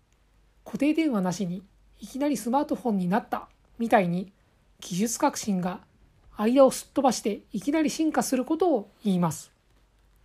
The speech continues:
他にもエムペサというサービスで銀行を使わず送金したり、ローンを組んだりできたりします。これは東南アジアでもよく見る現象ですね。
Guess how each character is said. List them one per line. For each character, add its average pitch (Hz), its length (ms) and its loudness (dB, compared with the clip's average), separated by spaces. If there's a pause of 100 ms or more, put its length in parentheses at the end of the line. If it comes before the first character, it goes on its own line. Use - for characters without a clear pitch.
(920)
他 - 260 -2
に 240 100 2
も 196 260 0 (340)
エ 185 80 0
ム 226 120 2
ペ 254 140 2
サ 262 220 2
と 254 120 0
い 247 100 2
う 240 40 2
サ 240 220 0
ー - 20 0
ビ 202 80 -2
ス - 140 -10
で 202 220 -4 (520)
銀 240 260 2
行 269 200 4
を 262 80 4
使 - 160 0
わ 240 100 8
ず - 100 -4
送 202 240 0
金 196 200 -2
し - 100 -6
た 196 100 0
り、 180 160 -6 (460)
ロ 269 100 4
ー - 40 6
ン 269 240 2
を - 20 -4
組 240 180 -4
ん 220 60 0
だ 214 80 2
り 202 100 -2
で 196 140 2
き - 60 -14
た 190 100 0
り 220 80 -2
し - 160 -10
ま 165 100 -8
す。 - 160 -18 (1400)
こ - 120 -6
れ 190 80 2
は 185 300 2 (180)
東 226 200 -2
南 277 200 0
ア 311 60 2
ジ 311 100 -2
ア 240 80 4
で 208 60 2
も 180 180 -2
よ 190 160 -2
く 226 140 -2
見 226 120 0
る 254 120 -2
現 180 280 -4
象 196 180 0
で 202 100 2
す - 120 -10
ね。 190 220 -4